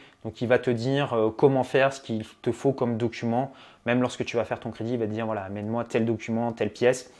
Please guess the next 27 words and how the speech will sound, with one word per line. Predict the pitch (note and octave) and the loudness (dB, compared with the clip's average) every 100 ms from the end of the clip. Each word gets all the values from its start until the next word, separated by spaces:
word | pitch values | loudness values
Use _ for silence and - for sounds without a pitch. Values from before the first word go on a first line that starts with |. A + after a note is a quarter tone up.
| - - - | -20 -14 -2
Et | A#2 | -2
pour | A#2 A2+ | -2 -6
ton | A#2+ | -6
crédit | A2 A2 | -6 -8
de | G#2 | -4
travaux, | - A2+ | -2 2
il | C3 | 2
va | G#2+ | 0
te | A2+ | -4
dire, | G#2+ B2 | -2 -2
bah | A2+ | -2
voilà, | G#2 G2 - _ | -4 -4 -6 _
euh, | - F#2+ G2 | -12 -8 -4
amenez-moi | A2+ A#2 B2+ | 0 2 2
tel | B2+ | 2
document, | A2+ A2 A#2+ A#2 | 0 -2 -2 -2
telle | G#2 | 0
pièce. | C3 C3 | 0 0
Tu | - | 2
vas | A#2 | 0
lui | |
donner | A2+ A#2 | 2 0
au | A2+ | -2
fur | - | -2
et | A2 | -2
à | |
mesure. | G#2 G#2 B2 | -2 -2 -4